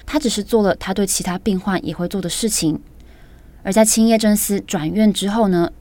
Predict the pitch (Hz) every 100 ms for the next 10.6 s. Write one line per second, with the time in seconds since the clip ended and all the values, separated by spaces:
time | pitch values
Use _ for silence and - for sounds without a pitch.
0 | - - 254 202 170 160 - 165 165 -
1 | - 233 - 175 175 151 170 170 165 190
2 | - 180 160 - 190 160 - - - -
3 | - - - - - - - - - -
4 | - - - - - 208 214 220 226 240
5 | 214 233 214 202 220 196 208 190 220 208
6 | 208 185 - 165 185 180 160 - 180 202
7 | 214 - - - - - 311 269 202 226
8 | 214 180 - - 180 180 - 190 190 -
9 | 240 247 196 170 - 185 190 - - 196
10 | 196 190 180 175 -